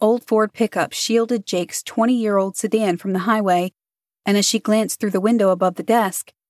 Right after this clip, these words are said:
she saw it had also shielded it from the worst of the thickening sleet. An arc of light blue paint still showed through the sprinkles, whereas the pickup truck now wore a soft white hat, almost half an inch deep.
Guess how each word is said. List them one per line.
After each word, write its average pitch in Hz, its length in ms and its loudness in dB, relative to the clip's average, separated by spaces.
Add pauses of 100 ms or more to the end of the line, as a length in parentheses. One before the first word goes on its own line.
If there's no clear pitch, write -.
(260)
she - 220 0
saw 220 420 2
it 202 140 -2
had 196 160 0
also 202 320 2
shielded 190 460 -2
it - 120 -4
from 190 180 0
the 185 80 -2
worst 190 360 0
of 190 80 0
the 180 100 -4
thickening 190 440 -2
sleet. - 420 -2 (640)
An - 180 0 (120)
arc 214 300 2
of 190 140 0
light 190 300 0
blue 202 220 0
paint - 380 -4
still 214 300 -2
showed 208 400 0
through 190 120 -6
the 190 80 -4
sprinkles, 190 640 -4 (400)
whereas 196 300 2
the - 100 -10
pickup 233 300 0
truck - 380 0 (100)
now 196 260 0
wore 190 240 0
a 185 80 -4
soft - 400 -2
white 190 240 -2
hat, - 420 -6 (600)
almost 196 300 2
half 226 240 -2
an 190 100 0
inch - 240 -4
deep. - 280 -4